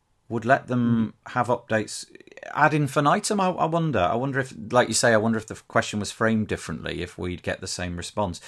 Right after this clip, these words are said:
Speaker 1: That would be a really interesting one for the, for the, um, Facebook group or,
Speaker 2: Mm.
Speaker 1: um, or for, you know, the, the, the comments on the bottom of the website. Exactly that question. What do you do in the situation where the client no longer pays you anything?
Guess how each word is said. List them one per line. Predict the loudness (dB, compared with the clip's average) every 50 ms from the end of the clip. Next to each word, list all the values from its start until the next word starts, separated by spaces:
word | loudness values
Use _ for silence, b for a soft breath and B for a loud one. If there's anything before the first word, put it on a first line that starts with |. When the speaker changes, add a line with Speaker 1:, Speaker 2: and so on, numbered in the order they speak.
| B B B
Speaker 1:
That | 2 2 4 4
would | 2 2
be | 2 2
a | 4
really | 4 4 4 4 2
interesting | 0 -2 -4 -6 -8 -8 -6 -6 -6 -6
one | -6 -8 -8 -8
for | -8 -8
the, | -8 -8 -10 -10
for | -10 -10 -8
the, | -6 -6 -8 -10 _ _ _ _ -16 -8 -4
um, | -2 0 0 -2 -4 -6
Facebook | -4 -2 0 0 0 -2 -6 -8 -8 -4
group | -2 0 0 0 -2 -6 -8 -4
or, | -2 0 2 2 2 2 2 0 0 B B B B B B B
Speaker 2:
Mm. | -4 -2
Speaker 1:
um, | 0 2 2 2 2 2 2 0 0 -2 -2 -4 B B B B _
or | -2 0 2 2 2
for, | 0 0 -2 0 2 2 2 4 4 2 2 0 -4 -6
you | -8 -6 -4
know, | -4 -4
the, | -4 -4 -4 -6 -8
the, | -6 -6 -6
the | -6 -8 -8
comments | -6 -4 -2 -2 -4 -6 -6
on | -8
the | -6 -6
bottom | -6 -6 -6 -6
of |
the | -6 -4
website. | -4 -4 -4 -4 -4 -6
Exactly | -4 -4 2 4 4 4 4 0 -4 -2
that | -2 -2 0
question. | 0 0 0 0 -2 -6 -8 -4 -2
What | -2 -2 -2 -2
do | -4
you | -4 -2
do | 0 0 0 0 0
in | 0 -2 -4
the | -2
situation | -2 -4 -4 -4 -6 -4 -2 -2 -2 -2 -4 -4 -6
where | -4 -6
the | -6 -6
client | -6 -4 -2 -2 -2 -4 -6 -8
no | -4 -2 2 4 4 6
longer | 6 4 4 2 2 2 0 -2 -4
pays | -4 -2 -4 -2 -2 -4 -4 -6
you | -6 -6 -6
anything? | -4 -4 -4 -4 -4 -6 -8 -8 -8 -8 -10